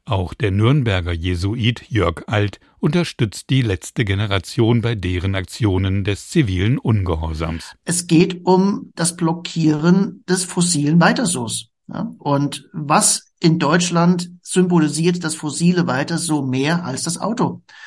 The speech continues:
Speaker 2: Man sieht's ja an den Reaktionen, an dem Hass, der einem da entgegenschlägt. Und genau das zeigt ja, dass man den Nerv getroffen hat.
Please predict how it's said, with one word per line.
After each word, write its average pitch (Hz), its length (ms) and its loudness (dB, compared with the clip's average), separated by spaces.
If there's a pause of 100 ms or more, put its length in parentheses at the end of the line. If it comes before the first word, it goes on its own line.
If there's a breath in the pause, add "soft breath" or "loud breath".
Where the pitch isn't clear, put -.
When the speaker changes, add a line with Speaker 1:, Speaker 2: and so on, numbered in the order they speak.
(420 loud breath)
Speaker 2:
Man 160 220 0
sieht's 175 300 -2
ja 175 160 2
an 170 180 2
den 170 420 0
Reaktionen, 170 720 0
an 135 100 -8
dem 156 200 -6
Hass, 175 200 0
der - 140 -6
einem 127 220 -4
da 127 140 -4
entgegenschlägt. 123 880 -6
Und 143 100 -6
genau 143 260 0
das 170 420 2
zeigt 170 360 -2
ja, 160 120 0
dass 160 220 -6
man 156 160 -2
den 156 260 2
Nerv 190 260 4
getroffen 113 520 -6
hat. 110 160 -8